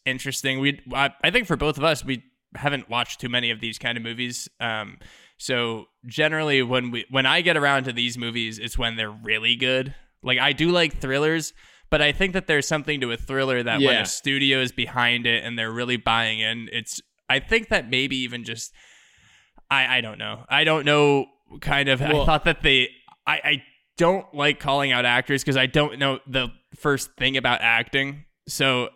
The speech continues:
Speaker 1: I, I just think, like, at first, the, the
Speaker 2: Oh.
Speaker 1: boyfriend-girlfriend dynamic, I don't know if it was bad acting or if
Speaker 2: Oh,
Speaker 1: they were just
Speaker 2: no.
Speaker 1: confused as to what they were. I was like,
Speaker 2: I was gonna
Speaker 1: "Is she,
Speaker 2: ask
Speaker 1: like,
Speaker 2: you about
Speaker 1: trying?"
Speaker 2: that.
Speaker 1: What, what I wanted to know was, like,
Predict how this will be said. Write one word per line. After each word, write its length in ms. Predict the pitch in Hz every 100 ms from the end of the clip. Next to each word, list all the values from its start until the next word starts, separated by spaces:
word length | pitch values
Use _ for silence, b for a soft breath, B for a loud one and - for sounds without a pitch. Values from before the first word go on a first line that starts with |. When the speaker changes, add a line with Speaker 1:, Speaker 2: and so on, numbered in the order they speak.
| _ _ -
Speaker 1:
I, 120 | 156
I 140 | 156 151
just 240 | 175 -
think, 200 | 208 196
like, 140 | 202
at 160 | 165 107
first, 300 | 131 127 127
the, 80 | 117
the 500 | 120 120 123 123 135
Speaker 2:
Oh. 120 | 131
Speaker 1:
boyfriend-girlfriend 880 | 139 147 156 143 123 123 123 147 143
dynamic, 580 | 147 147 147 147 143 - -
I 160 | 151
don't 180 | 185 143
know 120 | 160
if 100 | 156
it 60 | 131
was 120 | 127
bad 360 | - 131 135 120
acting 400 | 127 143 147 147
or 240 | 151 151
if 60 | 147
Speaker 2:
Oh, 100 | 139
Speaker 1:
they 140 | 156
were 140 | 156 151
just 120 | 151
Speaker 2:
no. 280 | 156 147 131
Speaker 1:
confused 360 | 135 160 160
as 100 | 160
to 120 | - 123
what 300 | 127 139 156
they 120 | 127
were. 460 | 113 117 156 240 226
I 60 |
was 160 | 196 180
like, 140 | 170 175
Speaker 2:
I 40 |
was 260 | 175 147 135
gonna 240 | 156 151
Speaker 1:
"Is 100 | -
she, 60 | 156 170
Speaker 2:
ask 100 | 294
Speaker 1:
like, 160 | 254
Speaker 2:
you 80 | 151
about 80 | 147
Speaker 1:
trying?" 380 | 190 180 208 190
Speaker 2:
that. 360 | 123 120 117 - -
Speaker 1:
What, 360 | - 254 - 175
what 120 | 202
I 120 | 277
wanted 240 | 359 359 254
to 60 | 165
know 300 | 147 160 156
was, 260 | 160 147
like, 240 | 139 127